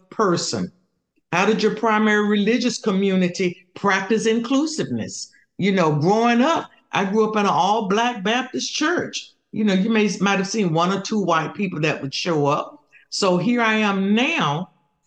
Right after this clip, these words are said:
pastoring a multicultural church with predominantly white people. It's, it's funny how it's balancing off. It's probably about half and half now, half Black and half white people,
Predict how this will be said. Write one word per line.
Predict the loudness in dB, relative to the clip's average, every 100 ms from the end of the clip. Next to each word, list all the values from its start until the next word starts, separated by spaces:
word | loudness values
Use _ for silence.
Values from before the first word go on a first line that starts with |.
| _ _ _ _ -20 -4
pastoring | -2 0 -4 -4 -4 -4 -8 -8
a | -2
multicultural | 0 2 2 0 -2 0 0 0 -2 -6 -6
church | -2 0 0 -4 -12 _ -6
with | 0 0 -2
predominantly | -4 0 0 0 0 -2
white | -2 -2 -2 -2
people. | -4 -4 -2 -2 -4 -6 -12 -4
It's, | -4 -4 -2
it's | -2 -2
funny | -2 0 2
how | 2 2
it's | 0
balancing | 0 0 2 0 0
off. | 0 0 -2
It's | -2
probably | -2 -2
about | 0 0 0
half | 0 0 -2
and | -6 0
half | 0 0 -4
now, | -2 -2 -2 -6 -4
half | 0 0 -2
Black | -2 0 0
and | -2 -2
half | 0 0 -2
white | -6 -4 -4
people, | -2 -2 -2